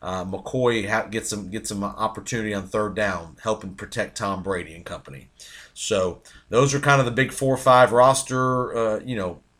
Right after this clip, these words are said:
moves uh, th-, those kind of things as, as we get to the N F L. These rosters are gonna change many times here in the next few days. A lot of these guys who were cut will be,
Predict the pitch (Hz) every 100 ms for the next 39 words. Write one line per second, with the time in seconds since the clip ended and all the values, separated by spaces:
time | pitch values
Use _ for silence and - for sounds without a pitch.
0 | _ 113 127 131 127 127 123 - - _
1 | - - _ - 92 90 - - - 98
2 | 92 - 98 120 117 113 98 92 104 101
3 | 98 82 92 90 95 90 92 107 104 101
4 | 101 98 80 - 98 98 107 120 127 131
5 | 120 104 98 95 127 123 123 98 107 120
6 | 127 120 127 127 123 135 123 107 113 110
7 | - 113 107 123 139 143 135 - - -
8 | - - _ - 107 120 120 113 - 113
9 | 120 117 104 95 - 135 143 139 - 101
10 | 101 90